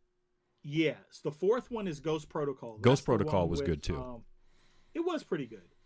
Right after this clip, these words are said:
Speaker 1: Um, a lot of people in it. It was almost like they tried to, they had to share too much screen time in that movie.
Speaker 2: But that was my complaint with two, was two was too much of Ethan Hunt and not enough of the team.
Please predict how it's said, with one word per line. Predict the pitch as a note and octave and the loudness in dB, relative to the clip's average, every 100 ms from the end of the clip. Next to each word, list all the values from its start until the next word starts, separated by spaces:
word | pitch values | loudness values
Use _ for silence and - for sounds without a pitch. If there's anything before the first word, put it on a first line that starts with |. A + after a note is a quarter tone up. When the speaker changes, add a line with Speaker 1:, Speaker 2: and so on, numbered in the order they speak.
| - - - _ D3 | -20 -20 -20 _ -8
Speaker 1:
Um, | D3 C#3+ C3+ C3+ _ _ _ _ _ _ _ C3 | -6 -6 -10 -16 _ _ _ _ _ _ _ -4
a | |
lot | G3+ F4 | -2 -2
of | G4 | -2
people | B3+ C4 C#3+ A2+ | -6 -4 -6 -8
in | |
it. | F#2 _ _ | -16 _ _
It | D#3 | -8
was | D3+ D3 | -6 -4
almost | G3+ - D4+ - | -6 -8 -12 -8
like | G#3 F#3+ F3+ _ _ _ _ - | -4 -4 -6 _ _ _ _ -6
they | D#3 D3+ | -4 -4
tried | D3+ - E3+ F3 F3+ D#3 | -8 -12 -6 -4 -4 -6
to, | D#3+ - | -10 -8
they | D3+ | -6
had | E3 D3+ | -6 -6
to | |
share | - E3 | -6 -6
too | D3+ D#3 | -6 -10
much | C#3+ | -12
screen | - C#3+ C3+ | -12 -12 -12
time | B2+ G#2+ | -16 -20
in | G2 | -20
that | G2 G2 | -20 -20
movie. | _ _ _ _ _ - - - _ _ _ _ _ _ - C#3 | _ _ _ _ _ -20 -20 -20 _ _ _ _ _ _ 0 4
Speaker 2:
But | D3 | 6
that | F3 | 6
was | G#3+ G#3 | 2 4
my | D#3 | 2
complaint | - C#3 D3+ G#2+ | 2 -2 -2 -2
with | G2+ - | -4 -6
two, | - G#3+ F2 D#2+ - _ - | 0 2 2 -2 -10 _ 0
was | A#2 G#2+ G#2 G2 - - | 4 4 4 0 -6 -4
two | D3 D3+ | 2 4
was | A#2 G#2 | 4 2
too | - - A#2+ | 0 4 6
much | A#2 - - - - | 6 2 -4 -6 0
of | G2 F#2 E2+ - | 2 2 0 -2
Ethan | G#2+ F#2+ F#2+ | -2 0 0
Hunt | E2 F#2+ F2+ | 0 0 2
and | F2 | 2
not | G2+ F#2+ | 4 4
enough | F#2+ F#2+ F#2+ | 4 2 2
of | D#2+ D2+ | 0 -4
the | D#2+ | -10
team. | - C#3+ F2 C2 | -2 2 2 0